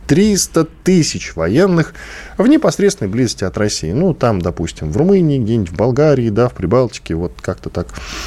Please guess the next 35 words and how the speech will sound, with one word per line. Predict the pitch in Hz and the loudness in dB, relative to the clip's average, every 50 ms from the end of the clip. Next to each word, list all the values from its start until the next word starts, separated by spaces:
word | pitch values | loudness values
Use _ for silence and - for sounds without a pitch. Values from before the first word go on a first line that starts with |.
| - - - - - | -10 -12 -12 -12 -10
собственно, | - - - 92 - - - 95 87 85 85 - - - | -8 -4 -4 -2 -2 -2 0 0 0 0 -2 -6 -10 -6
э, | 80 80 80 82 | -4 -2 -2 -2
в | - - - | -4 -2 -4
такой | 104 - - 92 | -4 0 2 0
вот | 85 80 - - | 0 2 0 0
оси, | - - - - - 98 85 | -2 -2 -2 -2 -2 -2 -2
что | - - - - | -2 -4 -6 -6
называется. | 73 76 80 82 92 135 175 175 156 - - 120 123 | -6 -4 -2 0 2 4 4 2 2 -2 -4 -4 -2
Ну, | 147 180 | -2 -2
пусть, | 175 - - 120 - - - - - | -2 -2 -4 -4 -4 -6 -14 -14 -14
э, | 135 - - 82 80 80 80 76 76 - - - - - - - - | -12 -10 -6 -4 -2 0 0 -2 -4 -6 -10 -14 -16 -16 -14 -2 2
пусть | 143 156 139 - - 107 | 2 2 2 0 -2 -2
бы | 90 90 113 113 | 2 4 4 4
и, | 110 - - 110 113 123 123 - - - - - - - - - - - - - - | 2 0 0 2 2 2 0 -2 -10 -18 -18 -18 -18 -18 -18 -18 -18 -18 -18 -16 -8
э, | - - 92 92 95 95 95 95 | -4 0 2 2 4 4 4 4
размещала. | 95 104 98 113 120 117 - - - 127 107 87 76 69 - - _ - - - - | 4 4 4 2 2 2 2 2 4 4 4 2 0 -4 -10 -18 _ -20 -20 -8 -4
Об | 87 92 113 | -2 0 0
этом | 110 - 90 85 85 | 0 0 -2 -6 -6
написало | 80 - - - - 98 92 85 82 80 78 78 - - - - - - | -6 -6 -6 -2 0 0 2 2 2 0 0 -2 -4 -8 -16 -20 -14 -10
и | 95 90 95 | -6 -2 0
американское | 92 92 95 98 95 - 95 87 80 - - 76 | 2 2 2 0 0 0 -2 -2 -2 -4 -6 -6
издание | 76 80 87 85 80 76 78 | -2 0 0 0 0 -2 -4
«Политико». | - - 127 120 110 95 - 104 101 - - - 127 143 165 165 | 0 0 2 2 2 0 -2 -4 -6 -4 0 2 4 4 4 4
На | 135 110 | 2 2
мой | 98 95 92 | 0 -2 -2
взгляд, | 87 87 95 87 80 - - | -4 -2 -2 -2 -2 -2 -6
это | - - | -10 -8
не | 92 87 | -8 -8
самая | - - 87 78 73 71 69 | -6 -4 -4 -4 -2 -4 -6
крутая | - - 80 80 - - 76 69 | -8 -8 -10 -8 -4 -4 -4 -2
медиагруппа | 69 71 67 69 73 73 - - - - - - | -4 -6 -6 -4 -4 -4 -4 -6 -10 -10 -12 -12
в | - | -6
С | - - | -4 -4
Ш | - - - - | -2 -2 0 2
А. | 180 208 196 | 2 2 2